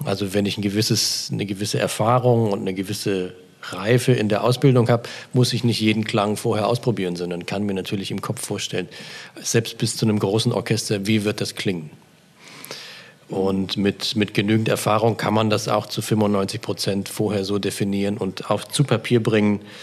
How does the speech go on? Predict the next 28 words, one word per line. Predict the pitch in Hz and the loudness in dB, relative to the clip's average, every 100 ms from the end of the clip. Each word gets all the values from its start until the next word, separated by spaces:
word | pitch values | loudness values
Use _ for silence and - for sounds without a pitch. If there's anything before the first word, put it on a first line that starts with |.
| - - - - - | -16 -16 -16 -10 0
Wir | 113 | 4
haben | 127 | 6
natürlich | 147 135 151 127 | 6 6 6 6
immer | 156 143 | 6 6
noch | 139 | 6
die | 127 | 4
Übersetzung | 135 117 127 - 127 | 2 4 4 4 2
auf | 117 - | 2 2
dem | 113 | 0
Papier, | 117 - 113 | 0 2 2
ist | 95 | 4
nochmal | 110 110 107 | 2 2 0
was | 117 | 0
anderes, | 117 117 101 92 104 | 0 2 0 -2 -2
weil | 101 101 | -2 0
wir | 101 | 0
stellen | - 110 110 | 2 4 4
die | 110 | 2
Klänge | - 110 110 | 0 2 2
dann | 104 104 | 2 2
nicht | 104 104 | 2 0
selber | - 113 110 | 2 4 4
her, | 95 107 123 | 4 6 6
sondern | 113 104 | 4 2
sie | 104 | 0
werden | 104 104 | 0 -2
von | 107 | -2
anderen | 107 113 117 107 | -2 2 2 2